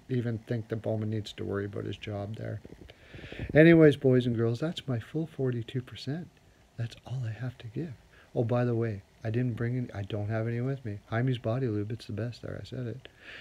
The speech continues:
And you can get yourself a vat of Jaime's Body Lube and a My N H L Pearls of Wisdom necklace if you just hit that little subscribe button, or maybe give me a like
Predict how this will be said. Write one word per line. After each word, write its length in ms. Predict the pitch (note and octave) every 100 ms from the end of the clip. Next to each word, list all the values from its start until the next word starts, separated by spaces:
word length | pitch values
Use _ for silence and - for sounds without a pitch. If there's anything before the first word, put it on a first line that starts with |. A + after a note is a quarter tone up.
| -
And 200 | B2+ B2
you 200 | A#2 E3+
can 180 | F#3+ C#3
get 300 | A#2+ D3+ -
yourself 480 | D3 - - - - - -
a 100 | G#2+
vat 580 | G2 G2 B2+ E3 - -
of 100 | G#2
Jaime's 380 | - G2+ G2+ G2
Body 320 | F2+ F2+ F#2+
Lube 280 | F2+ G#2 A#2+ -
and 420 | C#3+ E3+ A2 A#2+ -
a 220 | G#2 G2+ - -
My 140 | A#2 A#2
N 100 | A2+
H 180 | A2 A#2
L 140 | G#2 -
Pearls 360 | - E3 F3
of 80 | D#3
Wisdom 340 | D3+ D3 C3+
necklace 520 | B2+ E3+ - F#2+ G#2+ - - - - -
if 180 | A2+ -
you 160 | C#3+ E3
just 280 | C3 A#2 - - -
hit 260 | - F3
that 180 | F3+ E3
little 260 | C#3 D#3+ C#3+
subscribe 720 | - B2 - - C3+ D3 D#3+ A2+
button, 380 | A2 G#2+ G#2 G2+ - - - - -
or 100 | A#2+
maybe 300 | A#2 C#3+ E3
give 140 | D#3 E3
me 80 |
a 80 | C3+
like 320 | A2+ C3 D3